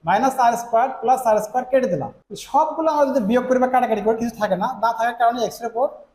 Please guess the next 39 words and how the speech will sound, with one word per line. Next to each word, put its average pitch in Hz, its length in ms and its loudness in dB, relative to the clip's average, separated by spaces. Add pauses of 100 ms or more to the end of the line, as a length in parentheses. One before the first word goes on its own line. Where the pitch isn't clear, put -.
(200)
জিরো 214 180 2 (680)
ডিগ্রি, 214 300 0
এটাকে 220 300 -6
জিরো 208 160 2
ডিগ্রি 196 180 -2
বলা 156 120 -2
হয়ে 139 140 -6
থাকে। 170 140 -12 (420)
তাহলে 196 140 -10 (120)
কোনো 247 140 0 (160)
সংখ্যার 240 360 0 (120)
উপর 240 180 0 (140)
যদি 202 220 2 (280)
জিরো 190 240 2
ডিগ্রি 220 200 -2 (120)
থাকে 143 240 -8 (420)
তাহলে 202 280 2
সেই 233 140 2 (100)
সংখ্যার 202 340 -2 (120)
মান 190 220 0
হবে 196 140 2 (200)
এক। 156 60 -4 (300)
এটা 190 160 2 (720)
আমাদের 185 280 0 (680)
জানতে 196 380 0
হবে 180 160 0 (180)
যে 180 100 2 (340)
কোনো 294 200 2
সংখ্যা, 180 220 -6
যে 247 140 6
কোনো 285 180 -2
সংখ্যার 226 300 0
উপর 170 100 -6 (100)
যদি 175 200 -4
কোনো 196 120 -4 (320)
জিরো 240 200 4
ডিগ্রি 208 260 -2
থাকে 143 200 -6 (320)
তার 196 140 2